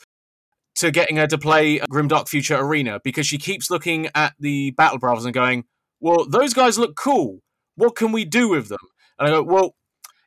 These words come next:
if I take these horrible gribbly aliens I've got, we could play this quote-unquote board game, um, and then have some fun with that." And she, she's thinking about it. She's thinking about it. I'm thinking if I maybe get a chocolate cake in tomorrow, she might be a,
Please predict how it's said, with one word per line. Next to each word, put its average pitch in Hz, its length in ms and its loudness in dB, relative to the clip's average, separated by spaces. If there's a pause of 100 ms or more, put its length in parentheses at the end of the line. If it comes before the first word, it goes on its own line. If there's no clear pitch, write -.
(120)
if 175 160 2
I 247 200 4
take 269 300 2
these 240 180 -2
horrible 220 420 4
gribbly 208 340 2
aliens 208 400 2
I've 123 160 2
got, 123 320 -2
we 214 180 -2
could 233 160 0
play 202 300 4
this 185 220 0 (400)
quote-unquote 175 640 2
board 139 360 0
game, 127 360 0 (560)
um, 160 360 4
and 196 200 2
then 208 80 0
have 196 180 0
some 226 140 -2
fun 240 200 2
with 240 120 0
that." 254 240 2 (640)
And 226 400 0
she, 240 280 -2
she's 220 260 -2
thinking 180 240 0
about 98 240 -6
it. - 80 -12 (140)
She's 170 340 -8
thinking 156 260 -2
about 98 200 -2
it. - 80 -4
I'm 147 100 2
thinking 220 400 -4
if - 240 -4
I 180 220 0
maybe 214 440 -4
get 208 160 -2
a 196 60 -4
chocolate 190 420 -2
cake 117 300 -4
in 113 260 -10 (280)
tomorrow, 135 480 2
she 151 240 -8
might 156 880 0
be 170 260 -4
a, 160 220 -2